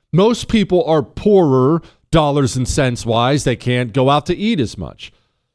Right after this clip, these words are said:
Maybe some people are having to take on another job. I talked to a friend this morning. They had had their kids in this little private school,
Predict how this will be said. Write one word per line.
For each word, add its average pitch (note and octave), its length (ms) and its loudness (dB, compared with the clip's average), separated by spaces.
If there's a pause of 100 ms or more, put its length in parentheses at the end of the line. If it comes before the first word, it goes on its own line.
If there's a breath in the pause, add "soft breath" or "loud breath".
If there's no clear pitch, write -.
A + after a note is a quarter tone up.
(200)
Maybe C#3+ 960 0 (220)
some E3 300 -4
people E3 360 0
are D#3 100 2
having D#3+ 240 -2
to D#3+ 100 0
take D3 440 -4
on E3+ 140 -4
another E3+ 240 0
job. G3+ 500 -2 (720)
I D3 80 0
talked E3 260 0
to D3+ 100 0
a C3+ 40 0
friend D#3+ 280 -2
this C#3+ 160 -6
morning. E3+ 480 0 (640)
They D3 180 0
had D3 200 0
had D3 280 -2
their D3 200 -2
kids E3 600 -2 (360)
in C3+ 220 0
this B2 260 -2
little B2+ 180 0
private C#3+ 540 -4
school, F#3+ 600 -2